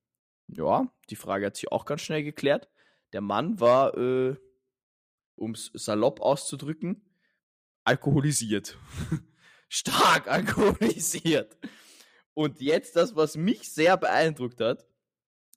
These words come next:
sie haben ihn dann gefragt, so, „Ja, okay, w-,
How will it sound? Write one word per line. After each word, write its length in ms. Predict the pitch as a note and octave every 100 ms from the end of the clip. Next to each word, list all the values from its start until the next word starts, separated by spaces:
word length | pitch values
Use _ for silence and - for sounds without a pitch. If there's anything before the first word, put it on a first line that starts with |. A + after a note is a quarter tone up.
| _ _ _ _ _
sie 220 | - B2+
haben 160 | C3 C#3+
ihn 60 |
dann 100 | C3+
gefragt, 460 | A#2 G#2+ G#2 B2+ -
so, 80 | A2
„Ja, 160 | G2+
okay, 360 | G2+ - A#2 A#2+
w-, 200 | F#2